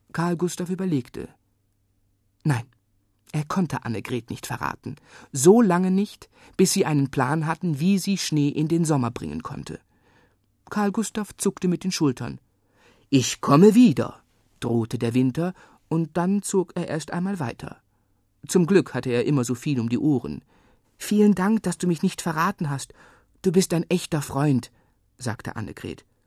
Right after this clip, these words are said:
"Hier war doch niemand", erwiderte Karl Gustav, aber er sah in Annegrets Augen, dass sie wusste, dass er schwindelte. Also sagte er schnell: "Ich hab eine Idee, eine wirklich gute."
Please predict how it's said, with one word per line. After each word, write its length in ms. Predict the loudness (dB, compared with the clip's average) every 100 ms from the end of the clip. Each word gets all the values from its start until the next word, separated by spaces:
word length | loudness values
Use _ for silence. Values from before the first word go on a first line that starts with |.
| _ _ _ _ _ _ _ _
"Hier 280 | -4 -4 -2
war 180 | 0
doch 240 | 2 0 0
niemand", 500 | 2 2 2 0 -2 _ _ _
erwiderte 480 | -8 -6 -6 -8 -8
Karl 240 | -6 -4
Gustav, 500 | -6 -6 -6 -6 -8 -18 -20 _ _
aber 300 | -4 -2 -2
er 120 | -4 -4
sah 220 | -2 -2
in 140 | -4
Annegrets 600 | -2 -2 -2 -2 -2 -2
Augen, 340 | -2 -2 -2 -2
dass 200 | -4 -2
sie 160 | 0
wusste, 420 | 0 0 -4 -10
dass 240 | -10 -10 -12
er 140 | -12
schwindelte. 720 | -8 -6 -6 -8 -12 -12 -12 -14 -20 -20 -20 _ _
Also 260 | -2 2 2
sagte 380 | 0 -2 -2 -4
er 80 |
schnell: 320 | -2 0 0 0 -6 -20 _ _ _
"Ich 160 | 0 0
hab 100 | 0
eine 220 | 2 2
Idee, 420 | 2 6 8 8 4 -14 0
eine 220 | 4 6
wirklich 360 | 6 4 0 0
gute." 560 | 4 4 4 0 -2